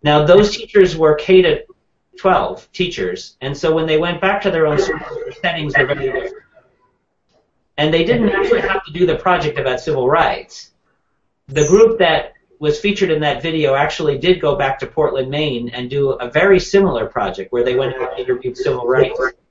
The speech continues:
heroes because their curriculum included civil rights.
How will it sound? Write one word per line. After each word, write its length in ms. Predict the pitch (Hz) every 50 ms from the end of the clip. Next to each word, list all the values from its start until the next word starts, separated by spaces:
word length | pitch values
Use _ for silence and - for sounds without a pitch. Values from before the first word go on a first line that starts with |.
| _ _ _ _ _ -
heroes 400 | 156 135 120 113 113 113 113 113
because 360 | - 127 123 139 131 127 -
their 180 | - 139 135 131
curriculum 760 | - - - 170 202 214 - - - 120 113 226 117 120 117 _
included 540 | - 131 131 - - 208 214 196 156 123 113
civil 300 | - - 123 107 113 101
rights. 500 | 95 87 85 78 78 76 - - - -